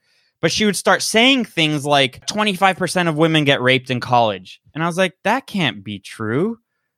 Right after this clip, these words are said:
I don't have the information, but that seems, uh, like no one would send their girls to college if that was the case." So I started doing research, and then I found this guy, Milo Yiannopoulos, who had nine thousand followers on Twitter. I befriended him.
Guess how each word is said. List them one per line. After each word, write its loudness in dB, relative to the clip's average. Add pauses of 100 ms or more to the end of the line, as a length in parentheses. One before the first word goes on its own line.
I 0
don't 2
have 2
the 6
information, 0
but 2
that 0
seems, -2
uh, 2
like 0
no 4
one 4
would 2
send -2
their 4
girls 2
to -4
college 4
if 0
that 2
was 0
the -6
case." -2 (340)
So 0
I 4
started 2
doing 2
research, 0
and 0
then 2
I 2
found -2
this -4
guy, 2
Milo 2
Yiannopoulos, 0
who -4
had 2
nine 0
thousand 0
followers 2
on 0
Twitter. -2 (180)
I 0
befriended 0
him. 0